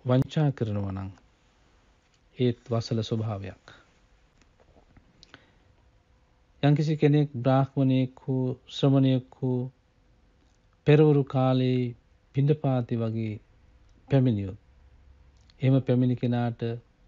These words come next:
කිසිවක් පූජා කරන්නේ නැත්නම්,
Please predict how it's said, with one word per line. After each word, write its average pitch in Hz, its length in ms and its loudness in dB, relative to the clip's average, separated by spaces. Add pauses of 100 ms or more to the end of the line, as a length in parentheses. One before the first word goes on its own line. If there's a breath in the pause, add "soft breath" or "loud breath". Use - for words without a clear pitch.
(840)
කිසිවක් 165 460 0
පූජා 143 480 2
කරන්නේ 131 340 -2
නැත්නම්, 117 440 -8